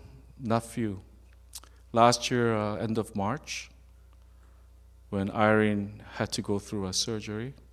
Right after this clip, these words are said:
I visited her in, in, when she was in hospital. And I was able to connect that internet, right? And then our website sermon. She listened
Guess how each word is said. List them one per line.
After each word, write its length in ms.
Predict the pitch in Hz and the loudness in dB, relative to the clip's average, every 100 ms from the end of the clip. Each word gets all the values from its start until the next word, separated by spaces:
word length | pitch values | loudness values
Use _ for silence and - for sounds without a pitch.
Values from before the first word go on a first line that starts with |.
| - - - - - - | -20 -20 -20 -20 -20 -16
I 100 | 95 | -14
visited 480 | 95 101 104 - 95 | -6 -6 -6 -8 -8
her 280 | 107 101 90 - - | -6 -6 -6 -10 -10
in, 320 | 110 98 98 104 | -8 -6 -6 -6
in, 240 | 98 104 | -6 -6
when 160 | 107 104 | -6 -6
she 200 | - 110 | -6 -4
was 240 | 104 - | -4 -6
in 100 | 98 | -10
hospital. 640 | 95 107 - 110 - 110 - - - - - - - - - - - - - | -8 -8 -10 -14 -14 -16 -18 -20 -20 -20 -20 -20 -20 -20 -20 -20 -20 -20 -14
And 240 | 110 101 98 | -8 -6 -4
I 80 | 113 | 2
was 180 | 113 117 | 2 4
able 260 | 117 120 117 | 2 2 0
to 380 | - 113 110 113 - | -4 -6 -6 -10 -10
connect 420 | - 107 107 - | -4 2 2 0
that 160 | 104 110 | -6 -4
internet, 500 | 117 - 110 98 90 | -6 -4 -6 -6 -8
right? 380 | 95 98 113 135 - - - | -8 -6 -6 -8 -12 -20 -16
And 180 | 120 107 | -10 -6
then 280 | 104 98 98 | -4 -4 -6
our 240 | 92 101 101 | -2 0 2
website 840 | 104 131 - - 104 101 - - - - - - - | 2 2 4 2 0 -4 -10 -12 -16 -20 -20 -20 -6
sermon. 580 | - - 123 110 95 92 - - - - - - - | 0 2 2 2 -2 -6 -16 -20 -20 -20 -20 -20 -6
She 320 | - - 143 | -2 2 2
listened 720 | 123 131 - 135 117 107 | 2 2 0 -4 -4 -6